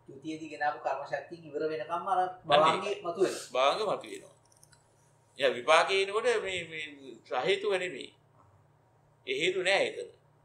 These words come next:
Speaker 2: ඒකින් ගොඩනගලා දුන්න එක තියෙනවා.
Speaker 1: තියෙනවා.
Speaker 2: ප්‍රසාදේ. ඒක හරි දීප්තිමත්.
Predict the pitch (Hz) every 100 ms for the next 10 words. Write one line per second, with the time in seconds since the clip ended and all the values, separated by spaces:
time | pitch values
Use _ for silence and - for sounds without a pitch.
0 | _ _ _ _ 117 160 196 139 117 196
1 | 196 208 226 233 220 247 143 123 - -
2 | _ 381 - - _ _ _ - 156 170
3 | 117 - - _ _ _ _ _ 123 180
4 | 226 233 214 175 - 107 -